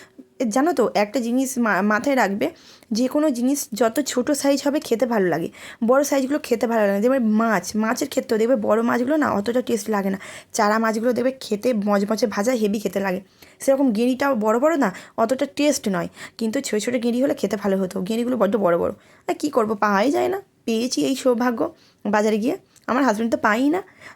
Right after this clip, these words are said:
আমি নিয়ে এসেছি। আর এই দেখো, এখানে আমি আদা জি-, আদা আর জিরে বেটেছি। সকালবেলায় তাড়াহুড়ো করে আদা জিরে বাটলাম, সেটাও এ করে দিলাম। আর ওইদিকে দেখো, আমি ডিম সেদ্ধ বসিয়েছি, আমার হাজব্যান্ড বললো ডিম সেদ্ধ খাবে, তা ডিম সেদ্ধ বসিয়েছি। মানে, সকালে রান্না করতে করতে আমাকে কী করতে হয় বলো তো, দশটা হাত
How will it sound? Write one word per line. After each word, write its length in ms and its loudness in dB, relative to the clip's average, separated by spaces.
আমি 160 0
নিয়ে 160 -2
এসেছি। 180 -6
আর 140 2
এই 100 0
দেখো, 200 -2
এখানে 280 0
আমি 100 2
আদা 180 2
জি-, 140 -4
আদা 140 2
আর 160 2
জিরে 260 0
বেটেছি। 360 -4
সকালবেলায় 500 2
তাড়াহুড়ো 360 2
করে 180 2
আদা 180 0
জিরে 200 2
বাটলাম, 300 0
সেটাও 360 2
এ 100 4
করে 120 2
দিলাম। 200 0
আর 120 2
ওইদিকে 260 2
দেখো, 180 0
আমি 80 2
ডিম 200 2
সেদ্ধ 140 2
বসিয়েছি, 300 -2
আমার 140 2
হাজব্যান্ড 300 0
বললো 220 0
ডিম 180 0
সেদ্ধ 160 0
খাবে, 160 -2
তা 140 0
ডিম 200 0
সেদ্ধ 200 0
বসিয়েছি। 280 -2
মানে, 200 2
সকালে 280 2
রান্না 200 0
করতে 160 -2
করতে 180 -2
আমাকে 200 0
কী 140 -4
করতে 160 -2
হয় 100 2
বলো 140 2
তো, 40 2
দশটা 300 0
হাত 100 2